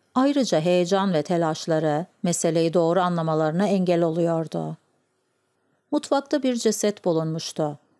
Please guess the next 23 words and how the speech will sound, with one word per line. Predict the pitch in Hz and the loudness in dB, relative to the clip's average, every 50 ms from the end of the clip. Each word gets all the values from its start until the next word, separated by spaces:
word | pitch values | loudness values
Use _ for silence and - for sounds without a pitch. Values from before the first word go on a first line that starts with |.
| _ - | _ -6
Komiser | - 202 175 165 156 - 175 170 190 196 | -4 -2 -2 -2 -2 -2 -2 -2 0 -2
işin | - 175 - - 190 214 | -2 -2 -2 0 2 2
hassaslığını | 202 190 180 - - - 160 160 - - 180 170 170 165 180 190 | 2 0 -2 -2 -2 -2 -2 -2 -2 -2 -2 0 0 0 -2 -2
fark | - - 180 170 165 - - | -2 -2 -2 -2 -2 -4 -6
etti. | 156 156 - _ - 165 160 151 147 _ _ _ _ _ _ 185 | -6 -6 -8 _ -10 -10 -8 -10 -12 _ _ _ _ _ _ 0
Villaya | 175 175 170 160 156 147 143 | 2 2 2 2 2 0 0
hiç | 151 226 226 - | 0 -2 -2 -2
kimsenin | - 269 269 254 - 269 226 180 165 | 0 0 0 2 2 0 0 0 0
girip | 160 180 185 190 - | 2 0 0 0 -2
çıkmaması | - - 214 - 220 202 185 170 - - | -4 -4 -2 0 0 0 0 0 -2 -2
için | 160 151 - - 202 185 | -4 -4 -2 -2 -4 -2
emir | - 185 170 165 165 160 | 0 -2 -2 0 0 0
verdi. | 165 160 156 160 160 151 - 160 151 151 151 - _ _ _ _ _ _ _ _ _ - | 0 0 0 -2 -4 -4 -4 -6 -6 -6 -8 -14 _ _ _ _ _ _ _ _ _ -2
Vaşu'ya | 185 170 - - - 170 160 156 175 | -2 -2 -2 0 0 2 2 2 2
ismini | - 214 - - - 180 175 180 190 | 0 -2 -2 -2 -2 -2 0 0 2
hemen | 214 202 190 180 175 | 2 2 2 0 0
söyledi. | 175 - - 180 165 165 165 160 160 - 165 151 151 - _ _ _ _ _ - - - | -2 -2 -2 0 0 0 0 0 -2 -2 -2 -4 -4 -6 _ _ _ _ _ -12 -4 0
Gilbert | 294 311 320 302 294 240 165 | 2 2 4 4 4 4 2
ise | 160 - - 175 185 | 2 2 0 0 0
hiç | 180 247 226 - | 0 -2 -4 -6
konuşmadı. | - - 208 190 180 170 - - 175 160 151 156 156 147 147 151 _ _ _ _ _ _ _ | -4 -2 0 0 -2 -2 -4 -6 -6 -6 -4 -6 -6 -6 -8 -10 _ _ _ _ _ _ _
Cinayetle | - - 185 175 165 165 160 170 170 - - 165 | -4 -2 0 0 0 0 0 0 -2 -2 -2 -4
suçlanınca | 160 - - 180 - - - 170 165 175 180 185 175 - 147 135 143 156 | -2 -2 -4 -6 -6 -6 -4 -2 -2 0 0 -2 -2 0 -2 -2 -2 -4